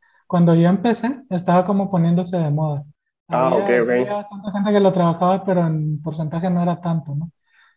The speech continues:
Speaker 1: Pero ya cuando se vio, se ha conocido más de este fenómeno y se ha visto que es muy común y que además es importante para otras cosas, para explicar otras cosas de las galaxias.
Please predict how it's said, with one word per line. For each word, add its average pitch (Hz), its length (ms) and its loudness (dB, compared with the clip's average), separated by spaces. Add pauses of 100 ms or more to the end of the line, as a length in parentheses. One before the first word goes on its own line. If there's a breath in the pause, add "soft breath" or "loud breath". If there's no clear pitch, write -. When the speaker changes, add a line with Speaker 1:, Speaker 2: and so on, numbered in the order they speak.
Speaker 1:
Pero 165 260 2
ya 170 180 2
cuando 190 240 2
se 190 160 2
vio, 185 360 0
se - 140 -4
ha 170 340 2
conocido 190 380 0
más 185 160 -2
de 190 60 -4
este 190 160 -8
fenómeno 175 560 -2
y 165 40 -2
se 170 100 -6
ha 156 60 -4
visto 170 320 -6
que 147 400 -4
es 143 60 -4
muy 165 160 -2
común 165 440 -2
y 170 80 -4
que 156 120 -10
además 147 300 -8 (380 soft breath)
es 165 100 -2
importante 175 540 0
para 156 200 -4
otras 160 200 -6
cosas, 180 460 -8
para 151 140 -8
explicar 147 300 -6
otras 165 260 -6
cosas 170 360 -8
de 151 60 -8
las 143 160 -8
galaxias. 160 500 -12